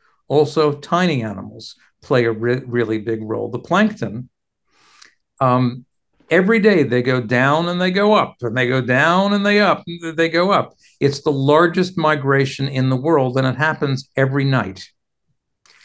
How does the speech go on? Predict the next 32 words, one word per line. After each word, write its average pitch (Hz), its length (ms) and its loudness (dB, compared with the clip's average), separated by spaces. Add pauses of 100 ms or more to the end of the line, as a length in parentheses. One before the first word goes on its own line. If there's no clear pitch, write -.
(200)
And 143 140 -2
as 151 320 2
they 170 140 2
do 180 260 2
that, 107 320 -4 (380)
they're 175 260 2
again 190 640 0
moving 165 360 2
huge 220 520 -2
amounts 175 340 0
of 175 100 -2
water 180 560 0
up 156 220 0
and 196 140 2
down, 143 420 2 (240)
circulating 123 920 0
things, 113 400 -10 (280)
and 147 200 0
driving 143 420 2
the 135 120 0
whole 131 260 0
economy, 110 540 -4 (500)
driving 135 580 2
the 127 120 0
whole 127 440 -2
ecology. 120 760 -6 (800)
But, 135 120 -6
you 156 80 -2
know, 147 120 0
it 139 140 0
also 156 320 2
drives 131 540 -2